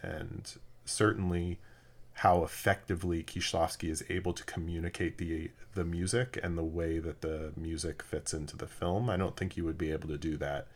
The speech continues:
nearly as well with a s-, with a score that was composed in a conventional way after production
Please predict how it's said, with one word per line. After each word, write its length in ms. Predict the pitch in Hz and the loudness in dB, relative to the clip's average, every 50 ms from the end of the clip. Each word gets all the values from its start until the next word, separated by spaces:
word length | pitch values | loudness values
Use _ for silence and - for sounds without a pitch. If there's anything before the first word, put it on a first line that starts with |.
| - - - - - | -20 -20 -20 -12 0
nearly 380 | - 117 113 120 117 104 95 90 | 4 6 8 10 10 10 10 8
as 160 | 85 82 - | 8 6 4
well 340 | 87 82 80 78 78 78 76 | 2 4 4 4 4 4 4
with 240 | 76 76 71 - - | 2 0 -2 0 -2
a 80 | 78 | -2
s-, 260 | 73 - - - - - - | -2 0 -2 -4 -6 -6 -4
with 220 | 110 90 78 - | -2 -2 -2 -2
a 60 | 80 | -4
score 340 | 78 - - - 82 80 78 | -4 -4 -2 0 0 2 2
that 140 | 76 76 - | 0 0 -2
was 280 | 80 78 73 - - - - - - - - - - | -2 -4 -4 -6 -8 -10 -12 -16 -18 -18 -18 -14 -2
composed 500 | - 104 95 - - 101 92 92 87 - | 0 0 0 4 6 6 6 6 4 2
in 120 | 85 80 80 | 0 -2 -4
a 60 | 80 | -4
conventional 680 | - - 87 82 87 85 82 - - 85 80 78 78 | -2 -2 -2 0 0 0 0 0 -2 -2 -2 -2 0
way 260 | 78 78 78 78 76 73 | 0 0 0 0 0 0
after 680 | 73 76 78 80 - - - 80 73 73 76 71 - - - - - - - - | 0 0 -2 -2 -4 -4 -4 -4 -2 -2 -4 -6 -8 -12 -18 -18 -18 -18 -16 -4
production 800 | - 98 90 82 78 - - - - 85 76 76 76 73 73 - | -2 0 2 2 2 0 -2 -4 -4 -4 -4 -4 -6 -6 -8 -10